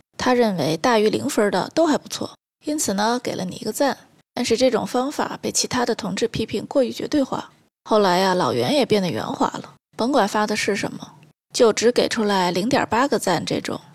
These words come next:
介于赞与不赞之间的点评。这个判断动作就叫激活函数。常用的激活函数包括 sigmoid 和 softmax 这三个步骤，加权求和、求偏见、激活函数，合起来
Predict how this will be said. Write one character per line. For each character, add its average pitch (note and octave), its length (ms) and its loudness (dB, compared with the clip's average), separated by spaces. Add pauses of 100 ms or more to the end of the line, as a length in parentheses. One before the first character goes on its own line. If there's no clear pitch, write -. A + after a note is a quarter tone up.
(240)
介 C4 260 6
于 F#3+ 160 4
赞 G#3 360 2
与 F#3+ 100 -2
不 - 180 -2
赞 - 320 2
之 A3 140 -2
间 B3 160 4
的 A#3 80 -2
点 - 180 -4
评。 - 220 -2 (380)
这 C#4+ 180 6
个 G#3 80 2
判 A3+ 220 0
断 G3 160 0
动 G3 200 -2
作 - 300 -6
就 - 100 -4
叫 F3+ 200 0
激 C4 180 0
活 C4 160 -2
函 F#3 220 -4
数。 - 240 -4 (560)
常 A3 260 0
用 D#4 140 0
的 A3 100 2
激 A#3 200 0
活 F#3+ 180 2
函 F3 200 -2
数 F#3 220 -2
包 F#3 220 -2
括 - 340 -6 (240)
sigmoid G3+ 640 -2
和 F#3 200 -4
softmax - 840 -6 (580)
这 A3+ 100 0
三 B3+ 220 2
个 B3 100 2
步 - 160 -4
骤， G#2+ 240 -2 (300)
加 B3 160 -2
权 G#3 160 0
求 G#3+ 200 0
和、 G3 440 -2
求 - 160 -2
偏 B3+ 260 -2
见、 B3 240 2 (240)
激 A3+ 140 0
活 A3 120 0
函 G3+ 160 -2
数， A3+ 220 -2 (280)
合 G#3+ 120 6
起 B3+ 140 4
来 E3+ 260 2